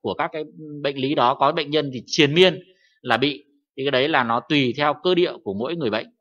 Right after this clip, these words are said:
Và cái mà chúng ta có thể giúp được người bệnh đó là khuyên bệnh nhân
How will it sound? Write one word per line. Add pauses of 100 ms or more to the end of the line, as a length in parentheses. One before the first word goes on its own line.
(380)
Và
cái
mà
chúng
ta
có
thể
giúp
được
người
bệnh (400)
đó
là
khuyên
bệnh
nhân